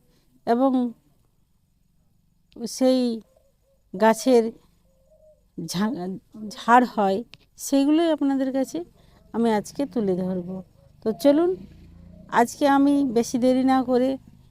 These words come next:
যে তুষের গোলাপ কিভাবে বসালে আপনারা খুব দ্রুত সেই গোলাপ গাছকে সুন্দর করে তুলতে পারবেন।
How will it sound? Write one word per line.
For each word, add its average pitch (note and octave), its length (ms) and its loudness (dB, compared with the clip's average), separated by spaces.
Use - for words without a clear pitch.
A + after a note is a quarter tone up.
যে A#3 120 2
তুষের B3 480 0
গোলাপ B3 340 6
কিভাবে C#4 520 0
বসালে B3+ 500 2
আপনারা B3 540 0
খুব A#3+ 340 -4
দ্রুত A3 380 -2
সেই A#3+ 300 2
গোলাপ G#3+ 340 2
গাছকে G#3+ 460 -2
সুন্দর G#3+ 400 0
করে G#3 220 0
তুলতে F3+ 380 -4
পারবেন। E3+ 420 -6